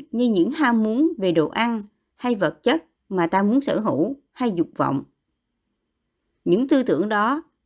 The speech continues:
làm mất rất nhiều thời gian hành thiền của ta. Và nếu ta để bị lôi cuốn theo chúng,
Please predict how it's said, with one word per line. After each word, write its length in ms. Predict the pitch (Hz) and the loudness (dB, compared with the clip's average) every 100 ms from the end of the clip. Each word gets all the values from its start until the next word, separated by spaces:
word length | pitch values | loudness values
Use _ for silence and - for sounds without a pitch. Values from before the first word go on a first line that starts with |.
| _ - | _ -10
làm 300 | 196 180 170 | -2 0 2
mất 160 | 233 - | 0 -2
rất 340 | 240 302 339 | -2 0 0
nhiều 160 | 233 185 | 0 0
thời 200 | 190 165 | 0 -2
gian 360 | 160 220 226 202 | 0 0 -2 -4
hành 260 | 202 165 | 0 0
thiền 220 | 165 170 160 | 2 -2 -2
của 140 | 208 | -2
ta. 360 | 233 208 196 - _ _ _ _ _ _ _ _ _ _ _ _ - | 0 0 -2 -10 _ _ _ _ _ _ _ _ _ _ _ _ -4
Và 180 | 190 180 | 0 2
nếu 360 | 185 214 285 339 _ _ _ _ _ | 2 2 0 -2 _ _ _ _ _
ta 140 | 254 | -2
để 160 | 202 202 | 0 -2
bị 180 | 196 196 | -2 -2
lôi 180 | 226 233 | 0 0
cuốn 260 | 240 269 330 | 0 2 2
theo 160 | 269 208 | 0 -2
chúng, 240 | 220 247 | -4 -4